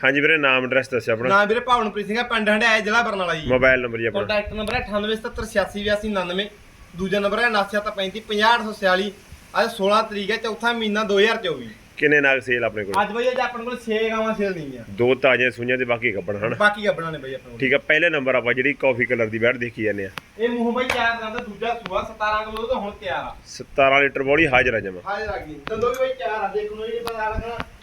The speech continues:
Speaker 2: ਤੀਜਾ ਚੌਥਾ ਸੂਆ ਨਾ ਹੋਵੇ।
Speaker 1: ਠੀਕ ਹੈ।
Speaker 2: ਆਹ ਰੇਗਲੂ ਐਵੇਂ ਦੂਜਾ ਕਹੀ ਜਾਂਦੇ ਆ ਵਪਾਰੀ।
Speaker 1: ਜੈ ਗੱਲ ਹੈ।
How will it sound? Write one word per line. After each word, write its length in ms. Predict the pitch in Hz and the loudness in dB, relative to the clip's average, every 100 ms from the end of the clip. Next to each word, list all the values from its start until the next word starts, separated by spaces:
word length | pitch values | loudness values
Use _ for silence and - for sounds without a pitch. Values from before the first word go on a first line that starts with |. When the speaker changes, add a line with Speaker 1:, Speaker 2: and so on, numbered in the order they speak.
| - | -20
Speaker 2:
ਤੀਜਾ 200 | 214 220 | -10 -8
ਚੌਥਾ 300 | 214 208 240 | -8 -8 -6
ਸੂਆ 220 | 220 214 | -4 -4
ਨਾ 60 | 208 | -2
ਹੋਵੇ। 260 | 190 208 226 - - | 0 2 0 -2 -2
Speaker 1:
ਠੀਕ 220 | 156 208 | 0 0
ਹੈ। 60 | |
Speaker 2:
ਆਹ 140 | 202 185 | 0 -2
ਰੇਗਲੂ 340 | 180 180 190 | -6 -6 -6
ਐਵੇਂ 140 | 185 180 - | -6 -8 -10
ਦੂਜਾ 240 | 185 170 180 | -6 -4 -4
ਕਹੀ 140 | 175 | -2
ਜਾਂਦੇ 240 | 196 180 | -4 0
ਆ 40 | 170 | -2
ਵਪਾਰੀ। 360 | 151 156 165 208 - - - - - - 107 | -2 -2 -2 -4 -14 -20 -20 -20 -20 -16 0
Speaker 1:
ਜੈ 260 | 120 113 101 | 2 2 0
ਗੱਲ 140 | |
ਹੈ। 60 | 104 | -4